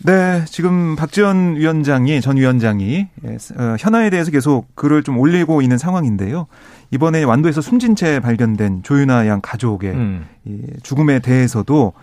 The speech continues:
Speaker 1: 정치권 책임에 대해 얘기를 했어요.
Speaker 2: 네.
Speaker 1: 그러니까 이 부모가 극단적 선택을 했고 열 살 아이는 부모 손에 이끌려 죽음을 맞았다. 아, 이러는 동안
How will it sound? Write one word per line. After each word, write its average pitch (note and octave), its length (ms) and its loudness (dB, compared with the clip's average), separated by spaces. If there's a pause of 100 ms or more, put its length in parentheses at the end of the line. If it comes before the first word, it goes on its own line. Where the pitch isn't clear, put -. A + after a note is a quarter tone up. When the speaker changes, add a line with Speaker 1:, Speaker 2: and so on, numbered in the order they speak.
(200)
Speaker 1:
정치권 C3 640 0 (100)
책임에 B3 340 2
대해 E3 200 2
얘기를 A2 200 0
했어요. E3+ 380 -2
Speaker 2:
네. A2+ 240 -4 (420)
Speaker 1:
그러니까 C#3 380 -4
이 C3 580 -2
부모가 E3 320 2
극단적 D#3 360 -2
선택을 D3+ 280 0
했고 B2 280 0
열 A#2 120 4
살 C3+ 200 0
아이는 B2 300 0
부모 D#3 260 -2
손에 D3 180 0
이끌려 A#2+ 360 -2
죽음을 C#3+ 300 -4
맞았다. G2 800 -4 (560)
아, G#2+ 160 -12
이러는 E3 380 2
동안 A#2 400 0